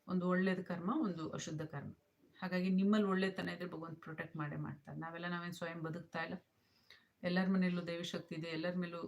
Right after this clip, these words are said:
ದೈವ ದೃಷ್ಟಿ ಇದೆ. ಅದಕ್ಕಾಗಿ ಮನುಷ್ಯರು ಅಂತ ಇರೋದು ಒಳ್ಳೇದು ಕೆಟ್ಟದ್ದು ಏನೋ ಒಂದು ಕರ್ಮ ಆಚರಣೆಗಳನ್ನ ಮಾಡ್ಕೋತಾ ಇರ್ತಾರೆ. ಅವ್ರವ್ರದ್ದು ಪ-, ಫಲ ಅವರಿಗೆ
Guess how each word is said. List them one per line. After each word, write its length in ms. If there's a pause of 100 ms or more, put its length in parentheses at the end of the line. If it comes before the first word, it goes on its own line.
(280)
ದೈವ 160
ದೃಷ್ಟಿ 360
ಇದೆ. 140
ಅದಕ್ಕಾಗಿ 360
ಮನುಷ್ಯರು 440
ಅಂತ 120
ಇರೋದು 320
ಒಳ್ಳೇದು 300
ಕೆಟ್ಟದ್ದು 320
ಏನೋ 160
ಒಂದು 100
ಕರ್ಮ 280
ಆಚರಣೆಗಳನ್ನ 580
ಮಾಡ್ಕೋತಾ 400
ಇರ್ತಾರೆ. 300
ಅವ್ರವ್ರದ್ದು 440
ಪ-, 240 (160)
ಫಲ 180
ಅವರಿಗೆ 360